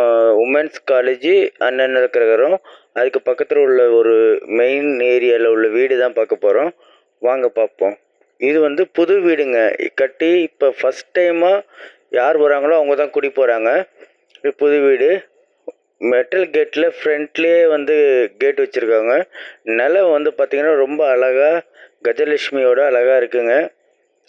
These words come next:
இதாங்க மெயின் ஹாலு. ஹாலை ரெண்டா கன்வெர்ட் பண்ணிக்கலாம். இந்த பக்கம் டைனிங் ஹால் ஆகும், இந்த பக்கம் ஹால் ஆகும் க-, கன்வெர்ட் பண்ணிக்கலாம். டபுள் பெட்ரூம்,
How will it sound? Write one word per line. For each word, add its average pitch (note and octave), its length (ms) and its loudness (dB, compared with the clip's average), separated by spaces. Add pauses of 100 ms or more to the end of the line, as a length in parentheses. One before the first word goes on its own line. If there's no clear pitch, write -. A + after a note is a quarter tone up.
(160)
இதாங்க C#3 380 -4
மெயின் E3+ 260 0
ஹாலு. C#3 600 0 (1040)
ஹாலை D#3+ 340 0
ரெண்டா C#3+ 320 -2
கன்வெர்ட் C#3+ 420 -4
பண்ணிக்கலாம். C3+ 300 -4
இந்த C3+ 160 -4
பக்கம் C3 320 -4
டைனிங் C#3 440 -2
ஹால் C3 240 0
ஆகும், A2 460 0 (580)
இந்த E3 260 -2
பக்கம் E3 440 -2
ஹால் D#3+ 340 0
ஆகும் D3+ 300 0
க-, C#3 400 2
கன்வெர்ட் C3 380 -2
பண்ணிக்கலாம். A#2 520 -2 (2500)
டபுள் D3 380 -4
பெட்ரூம், E3 520 -4